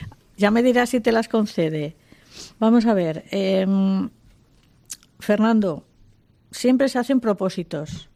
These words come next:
Cuando se va al Camino de Santiago siempre se hacen propósitos. ¿Habéis visto cumplido los propósitos que hicisteis el año pasado?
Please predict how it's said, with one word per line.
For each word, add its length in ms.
Cuando 300
se 120
va 80
al 80
Camino 360
de 100
Santiago 480
siempre 320
se 100
hacen 240
propósitos. 800
¿Habéis 500
visto 640
cumplido 560
los 200
propósitos 680
que 120
hicisteis 500
el 100
año 200
pasado? 480